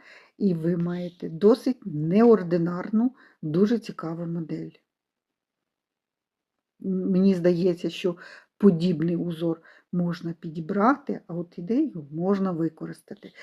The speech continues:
Якщо ви хочете, звичайно, повністю цю модель зв'язати по опису, то опис можна придбати.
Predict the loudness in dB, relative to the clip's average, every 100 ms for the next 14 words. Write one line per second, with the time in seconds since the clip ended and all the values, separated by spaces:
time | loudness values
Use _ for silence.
0 | -10 -2 -2 0 6 8 8 6 6 6
1 | -4 -10 -6 -6 -6 -2 -2 0 -6 -10
2 | -18 _ _ 10 10 8 -4 -10 -16 -16
3 | -18 -20 -20 _ _ 2 4 4 -2 -4
4 | -2 -2 -4 -6 -4 -4 0 -2 0 -2
5 | -4 _ 2 6 8 8 6 -2 -2 -4
6 | -4 -20 _ _ 2 4 6 6 6 0
7 | 0 -10 -4 0 0 2 2 2 -2 -12
8 | -20 _ 2 2 2 -4 -4 -8 _ -4
9 | -4